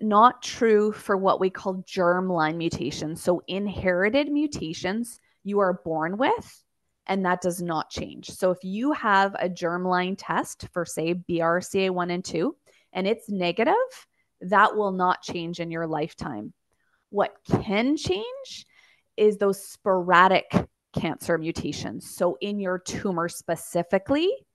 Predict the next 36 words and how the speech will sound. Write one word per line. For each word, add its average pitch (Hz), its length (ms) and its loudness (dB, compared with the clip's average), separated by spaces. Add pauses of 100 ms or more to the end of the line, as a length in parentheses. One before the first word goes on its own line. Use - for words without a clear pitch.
(280)
or 196 360 6 (260)
in 180 540 -2 (160)
tissue, 277 500 -2 (360)
you 240 140 -2
can 240 180 -6
acquire 180 720 2
mutations - 880 -8
in 214 280 -2
B 202 180 0
R 139 180 2
C 147 280 -4
A 107 120 0
one 127 220 -2
or 107 120 -2
two. - 360 -12 (640)
But 196 180 0
those 233 280 6
are 220 80 2
not 202 420 2
throughout 190 280 4
your 185 120 -2
body. 180 380 -2
They're 175 180 -4
not 165 300 0
in - 60 -6
your 220 140 2
blood. 180 380 2
They 165 120 2
cannot 175 420 -6
be 165 140 -6
passed - 460 -4
down. 147 260 -4
They're 151 160 -6
just 156 400 -6
very 190 320 0
specific, 190 920 -4